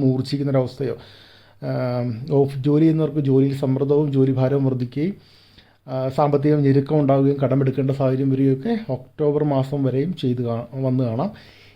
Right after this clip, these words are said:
ഈ ഒക്ടോബർ മാസം പതിനെട്ടാം തീയതി വ്യാഴം വക്രം അതിചാരം സംഭവിച്ചിട്ട്, ആ, ക്ഷമിക്കണം, അതിചാരമല്ല, വ-, ആ, വക്രമല്ല, അതിചാരം,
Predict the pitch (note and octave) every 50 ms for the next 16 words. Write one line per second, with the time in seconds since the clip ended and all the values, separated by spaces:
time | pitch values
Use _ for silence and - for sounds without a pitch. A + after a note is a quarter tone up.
0 | _ - E3 E3 D3 C#3 C#3 - E3 E3+ F3 F3 E3+ E3 D#3+ D3 C#3 E3 D#3+ D#3+
1 | D#3 - D3 C#3 C#3 C#3+ C#3 D3 D3+ D3+ D3 C#3+ C#3 C3+ C3+ C3+ B2+ B2 B2+ C3
2 | C3+ C#3 C#3+ D#3 D#3+ D#3+ D3+ C#3 C3+ C3+ - - D#3 D#3+ D#3+ D#3 D#3 - - -
3 | D3 B2 B2+ C3 C3 D3 D#3 D#3 F3 F3 - - D3+ C#3+ D3 D3 C#3 C#3 - -
4 | G#3 G3 F3 D#3 C#3+ - D#3 C#3+ C#3+ C#3 C3+ C3 C3+ - C#3+ C#3 C3+ C3+ C3 B2+
5 | B2 B2 C#3+ D3 D3+ E3 D#3 D3 E3 D3 C3+ C3 C3 B2+ C3 B2+ B2 B2+ B2 -
6 | - D#3+ D#3 D3 D3 C#3 B2+ B2+ C3 C3 A#2+ A2 G#2+